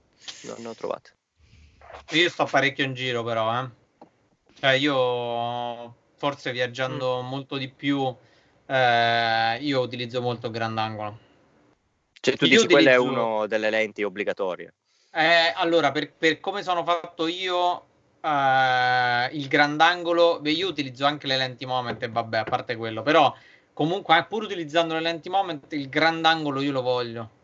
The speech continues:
Speaker 2: lo voglio veramente, a me mi serve tanto. Il gr-, io utilizzo solo due focali, o un forte grandangolo <clears throat> o un tele. Il normale lo utilizzo di meno.
Speaker 3: Mm.
Speaker 1: Mm-hmm.
Speaker 2: Sì.
Speaker 1: Mm.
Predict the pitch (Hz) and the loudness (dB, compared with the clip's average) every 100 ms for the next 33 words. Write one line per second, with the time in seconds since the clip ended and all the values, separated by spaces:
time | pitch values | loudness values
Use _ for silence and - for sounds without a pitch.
0 | _ 147 127 139 139 131 131 131 120 123 | _ -6 0 0 2 2 2 0 -4 -2
1 | 151 139 131 120 123 113 113 107 110 _ | -2 0 -2 0 0 0 -2 -12 -18 _
2 | _ _ _ 131 160 208 240 214 160 151 | _ _ _ 0 0 4 2 4 4 4
3 | 139 151 226 202 175 143 147 120 113 113 | 2 -2 0 2 2 2 0 2 2 0
4 | 117 _ _ _ 269 247 190 - 302 214 | -10 _ _ _ 4 4 2 0 0 -2
5 | 143 156 190 226 180 294 139 131 127 - | -4 -4 -4 -2 0 0 0 0 -2 -6
6 | _ _ - 214 175 147 123 113 110 113 | _ _ -4 -4 -4 -4 0 0 -2 -6
7 | - _ _ _ 165 170 202 226 220 220 | -10 _ _ _ -10 -6 2 2 2 2
8 | 240 240 240 240 226 - _ _ _ _ | 4 2 2 0 -2 -10 _ _ _ _
9 | _ 180 165 165 160 139 151 139 120 117 | _ -4 -2 2 0 0 -4 -2 -4 -6
10 | 120 127 _ _ _ _ - 165 151 147 | -8 -14 _ _ _ _ -16 -14 -16 -20
11 | _ _ - 127 117 131 160 127 | _ _ -12 -12 -4 0 2 0